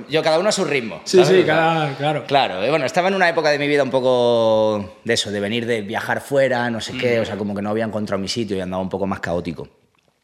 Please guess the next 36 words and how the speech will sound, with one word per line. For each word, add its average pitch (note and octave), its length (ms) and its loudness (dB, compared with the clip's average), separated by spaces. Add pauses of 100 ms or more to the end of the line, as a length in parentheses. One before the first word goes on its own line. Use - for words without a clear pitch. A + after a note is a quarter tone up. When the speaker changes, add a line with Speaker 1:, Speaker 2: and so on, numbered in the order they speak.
(160)
Speaker 1:
Ahora F2 240 -6
ya, F#2+ 220 0
por F2 160 -6
suerte, G2+ 600 -4
eh, D2+ 680 -8 (320)
gracias D#2+ 300 -6
a D#2+ 40 -6
Dios, E2+ 140 -4
ya E2+ 60 -2
estoy E2 180 -8
más E2 120 -6
relax. D#2+ 440 -8 (240)
A G#2 120 2
ver, G#2+ 140 2
depende, E2+ 540 -4
¿eh? B2+ 80 0
También F2 260 -4
tengo F#2 140 0
mis F#2 140 2
momentos, F2+ 400 -2
¿sabes? G#2 200 -2
Que E2 140 -6 (600)
Speaker 2:
Bueno, C#3+ 160 2
a B2 40 -4
ver, C3 120 0
también A#2 200 -4
es B2+ 60 -4
normal, A2+ 400 -6
¿no? G#2+ 60 -10
Speaker 1:
Claro, G2 320 0
pero G#2+ 120 -4
no, A#2 100 -2
Speaker 2:
Al G2 100 -2
Speaker 1:
no, F#2+ 80 -4
Speaker 2:
final E2+ 240 -6
Speaker 1:
hombre, F#2 260 -10